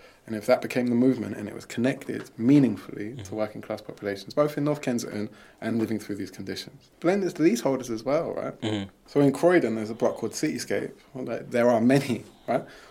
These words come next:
Speaker 1: where private leaseholders have bought apartments, not flats, not social housing, not right to buy, flats, right? And they're now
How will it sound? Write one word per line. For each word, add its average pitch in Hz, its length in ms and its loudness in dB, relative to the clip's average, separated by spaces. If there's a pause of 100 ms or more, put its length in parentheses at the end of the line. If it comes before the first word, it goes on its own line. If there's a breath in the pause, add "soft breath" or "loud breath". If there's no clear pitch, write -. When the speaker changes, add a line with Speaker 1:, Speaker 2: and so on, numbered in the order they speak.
(120)
Speaker 1:
where 107 120 -6
private 165 320 6
leaseholders 104 520 0
have - 140 -8
bought - 200 -2
apartments, - 680 0
not 123 160 -8
flats, - 520 -10
not 113 180 -6 (140)
social 113 340 -2
housing, 101 300 0
not 117 100 -2
right 117 160 2
to - 100 -8
buy, - 380 -4
flats, - 540 2 (500 soft breath)
right? 123 180 -2 (640 soft breath)
And 120 220 0
they're 131 340 2
now 127 340 2